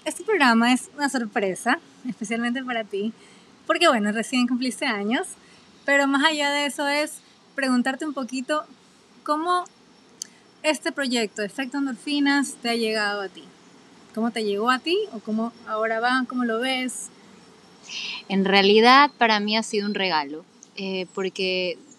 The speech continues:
Speaker 2: creo que siempre me ha gustado, eh, comunicar y poder conectarme con las personas sin fronteras. Me parece exquisito. Llegar directamente a alguien que lo necesite,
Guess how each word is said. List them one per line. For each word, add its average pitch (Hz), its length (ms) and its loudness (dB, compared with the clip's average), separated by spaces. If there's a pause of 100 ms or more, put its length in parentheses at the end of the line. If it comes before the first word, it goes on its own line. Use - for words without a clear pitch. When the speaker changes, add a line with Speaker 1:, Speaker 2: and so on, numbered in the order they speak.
(540)
Speaker 2:
creo 320 180 -2
que 339 100 0
siempre 269 840 4
me 220 160 0
ha 226 60 4
gustado, 214 720 0 (520)
eh, 190 300 -6
comunicar 226 640 2 (720)
y 240 280 -2
poder 226 400 -4
conectarme 240 540 -4
con 254 120 -6
las 226 140 -4
personas 226 760 -6
sin 285 240 -4
fronteras. 254 840 -2
Me 202 120 -16
parece 185 540 -10
exquisito. - 600 -12 (720)
Llegar 214 480 8
directamente 214 640 -4
a 214 80 4
alguien 220 260 -4
que 208 160 -10
lo 185 120 -8
necesite, 233 1160 -2